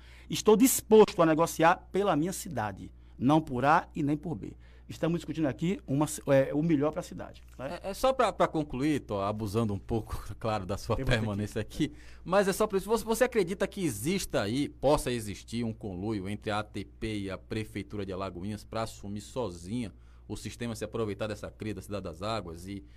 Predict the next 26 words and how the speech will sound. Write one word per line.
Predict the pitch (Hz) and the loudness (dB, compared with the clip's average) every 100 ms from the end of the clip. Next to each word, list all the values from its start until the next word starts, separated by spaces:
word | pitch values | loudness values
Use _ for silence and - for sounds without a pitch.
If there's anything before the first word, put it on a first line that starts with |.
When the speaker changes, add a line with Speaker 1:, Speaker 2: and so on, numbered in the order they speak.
| - - | -20 -20
Speaker 2:
de | - | -10
certa | 123 113 113 | -8 -4 -6
forma, | - - 117 117 113 | -6 -4 -2 -2 -4
ter | 147 131 | -4 -4
sido | - 151 123 | -2 -4 -2
beneficiada | 104 127 117 - - 110 117 104 80 - - - - | -2 -4 -6 -12 -8 -4 -2 -4 -8 -14 -20 -20 -8
na | 107 | -4
licitação | 120 131 123 107 113 104 | -4 -4 -4 -4 -4 -4
já | 117 | -2
pensando | 117 113 104 104 101 | -2 -4 -4 -4 -4
nisso | 104 - | -6 -8
tudo? | - 117 - - - | -12 -12 -12 -18 -6
Speaker 1:
Não | 180 220 | 2 4
acredito. | 214 202 135 110 - 110 | 4 2 0 -2 -6 -4
Eu | 147 170 180 | 2 6 10
a-, | 175 160 | 10 8
advogo | 156 147 165 160 | 6 4 4 4
inicialmente | 165 156 160 147 151 - | 2 4 4 4 2 -2
que | |
o | 160 | -6
que | 156 147 | -4 -4
houve | 143 | -4
foram | 135 156 143 139 | -6 -6 -2 0
erros, | 139 220 - - - | -2 -4 -10 -14 -10
não | - 135 | -2 0
é? | 156 | 0